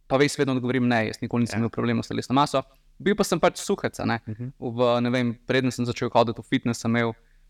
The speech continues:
Speaker 1: deset, petnajst kil manj, kakor zdaj,
Speaker 2: Mhm.
Speaker 1: pa že zdaj nimam veliko kila, ne.
Speaker 2: Mhm.
Speaker 1: Uh, pogovarjamo se dvainsedemdeset na meter sedemdeset, tako da veste, kakšna scena je bila prej.
Speaker 2: <laughs>
Speaker 1: Um, in, in ja, vedno rečem pač: "Ne, nikoli samo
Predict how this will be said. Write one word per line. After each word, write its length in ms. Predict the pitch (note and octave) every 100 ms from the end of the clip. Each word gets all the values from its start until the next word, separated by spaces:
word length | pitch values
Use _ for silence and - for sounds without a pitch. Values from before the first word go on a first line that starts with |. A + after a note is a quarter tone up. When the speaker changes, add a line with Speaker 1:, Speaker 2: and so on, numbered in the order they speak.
| -
Speaker 1:
deset, 460 | A#2+ - B2+ B2 -
petnajst 360 | C3 B2+ B2+ -
kil 140 | B2+
manj, 160 | C3 B2
kakor 220 | B2 A#2
zdaj, 280 | A#2 B2+ A#2+
Speaker 2:
Mhm. 140 | B2
Speaker 1:
pa 140 | - A#2+
že 100 | A2+
zdaj 140 | A#2
nimam 220 | B2+ C3+ C3
veliko 220 | C3+ -
kila, 280 | - D3 A2
ne. 100 | A#2
Speaker 2:
Mhm. 180 | A#2 A2+ - _ _ _
Speaker 1:
Uh, 360 | - G#2+ A2 A2
pogovarjamo 480 | - A2 G#2+ B2 B2
se 280 | - G#2+ G#2+ _ -
dvainsedemdeset 720 | A2+ A2 - A2+ G#2+ - G#2
na 140 | - G#2+
meter 240 | A2 G#2+
sedemdeset, 420 | - A2 G#2+ -
tako 180 | - G#2+
da 140 | G2+ - -
veste, 420 | D3 A2+ - -
kakšna 360 | - G2+ - -
scena 400 | - G#2+ G#2 G2 - _
je 160 | G#2+ G2+
bila 200 | G#2 G2+
prej. 320 | - A2 D3+ D#3 -
Speaker 2:
<laughs> 640 | G#3 - F3+ - F#3 F3 - _ _ _ -
Speaker 1:
Um, 640 | A#2+ B2 B2 B2 B2+ B2+ - _ _ _ _ _ _ _ _
in, 140 | C#3 C3+
in 160 | C#3
ja, 220 | C#3 E3 C#3
vedno 260 | D#3 D#3+
rečem 240 | D#3 - D3+
pač: 220 | C#3+ -
"Ne, 140 | D3
nikoli 280 | A#2+ - A#2+
samo 220 | - A#2+